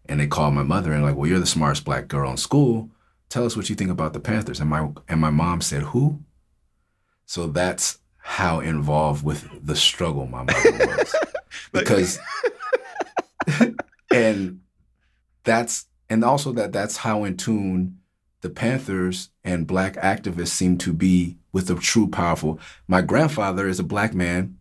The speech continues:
Speaker 1: who, now the biggest shootout and why swat was invented was to stop the Black Panthers, Bunchy Carter, Geronimo Pratt,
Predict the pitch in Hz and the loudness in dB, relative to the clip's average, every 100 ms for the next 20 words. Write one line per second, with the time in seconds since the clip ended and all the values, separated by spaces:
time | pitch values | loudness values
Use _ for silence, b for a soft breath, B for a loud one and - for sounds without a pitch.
0 | - 113 104 - - 95 92 90 85 147 | 0 2 2 -2 -6 0 2 2 0 2
1 | 170 - 160 143 98 90 90 98 101 104 | 2 2 2 4 2 0 -2 0 2 2
2 | - 107 120 120 95 92 85 98 90 87 | 0 0 0 0 -6 -6 -6 -4 -4 -6
3 | 87 87 90 - 104 92 82 95 90 - | -8 -8 -6 -4 -4 -4 -6 -2 -2 -2
4 | 92 85 78 87 90 87 - 87 87 78 | -2 -2 -4 -2 -2 -2 -2 0 2 0
5 | 82 87 82 82 - 87 - | 0 2 2 0 0 0 0